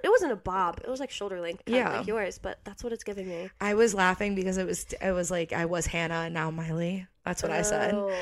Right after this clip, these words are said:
Speaker 2: I
Speaker 1: it
Speaker 2: th-
Speaker 1: gives more Hilary for me.
Speaker 2: That's good. I like a Hilary Duff moment.
Speaker 1: Yeah.
Speaker 2: She's great. Yeah, I'm, uh, so far I'm enjoying it. I had my first photo shoot this morning with it, which was good because I, I needed to, like, feel pretty,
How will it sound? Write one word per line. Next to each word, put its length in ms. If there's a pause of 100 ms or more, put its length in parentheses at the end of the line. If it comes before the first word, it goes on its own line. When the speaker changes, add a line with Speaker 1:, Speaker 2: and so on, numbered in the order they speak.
(220)
Speaker 2:
I 80
Speaker 1:
it 60
Speaker 2:
th- 100
Speaker 1:
gives 240
more 160
Hilary 340
for 160
me. 260
Speaker 2:
That's 220
good. 480
I 140
like 180
a 60
Hilary 320
Duff 240
moment. 420
Speaker 1:
Yeah. 360
Speaker 2:
She's 260
great. 340 (480)
Yeah, 320
I'm, 440
uh, 160
so 200
far 240
I'm 120
enjoying 320
it. 80
I 40
had 100
my 100
first 260
photo 240
shoot 220
this 200
morning 320
with 160
it, 320 (380)
which 180
was 140
good 280
because 500 (160)
I, 680 (920)
I 60
needed 300
to, 80
like, 200
feel 220
pretty, 420